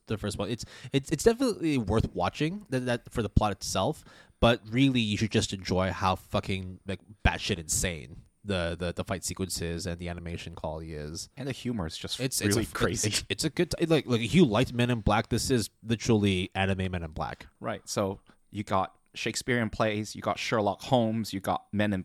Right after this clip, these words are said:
Speaker 2: Black, you got Snow White, kind of.
Speaker 1: Yeah. Now we're gonna go into, for you, this is different because we so far have been talking about mostly T V series, right? Whether it's one, two, three, however many occurs.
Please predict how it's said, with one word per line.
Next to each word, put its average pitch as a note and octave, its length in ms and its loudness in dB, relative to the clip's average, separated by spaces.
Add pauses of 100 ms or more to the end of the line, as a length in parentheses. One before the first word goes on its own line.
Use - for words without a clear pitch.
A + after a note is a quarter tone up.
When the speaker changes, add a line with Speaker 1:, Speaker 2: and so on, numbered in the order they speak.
Speaker 2:
Black, A2+ 360 2
you G2+ 80 -6
got - 280 -2
Snow G#2+ 300 2
White, G#2 500 2
kind A2 260 -4
of. A#2+ 300 -2
Speaker 1:
Yeah. - 140 -18 (200)
Now F3+ 360 10
we're D3+ 180 12
gonna C3+ 180 8
go A#2+ 220 10
into, A2 560 4 (120)
for C#3+ 120 4
you, F#3 280 8
this C#3 200 4
is C#3+ 100 2
different A#2+ 300 4
because G#2 340 2
we A2+ 220 2
so C3+ 220 4
far C3 120 2
have A2+ 120 4
been G#2 100 -4
talking G2+ 360 2
about F#2 380 2 (140)
mostly G#2 440 2
T A2 200 2
V G#2 160 0
series, D2+ 580 -2
right? F#2 240 4
Whether F#2+ 220 4
it's - 120 -4
one, G2 300 4
two, F2+ 400 0
three, F2+ 300 -2
however F#2 260 0
many F2+ 140 -8
occurs. E2+ 480 0